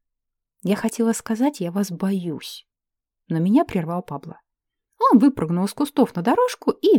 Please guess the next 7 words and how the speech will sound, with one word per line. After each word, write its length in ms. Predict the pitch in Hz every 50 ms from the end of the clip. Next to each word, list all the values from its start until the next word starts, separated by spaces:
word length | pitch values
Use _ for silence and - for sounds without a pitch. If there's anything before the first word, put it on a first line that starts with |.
| -
весело 360 | - 180 233 226 - 185 160 160
потрусил 520 | - - - - - 175 - - 170 165
ко 120 | - -
мне, 180 | 175 214 311 370
задрав 340 | 240 190 165 - 175 170 -
хвост. 440 | - - - 143 - - - - _ _ _ _ _ _ _ _ _ _ _ _ _ _ _ _ _ _ _ _ _ _ _ _ _ _ _ _
"Природа!" — 1200 | - 202 214 220 233 233 233 262 277 277 294 285 262 240 208 180 160 143 - - - - -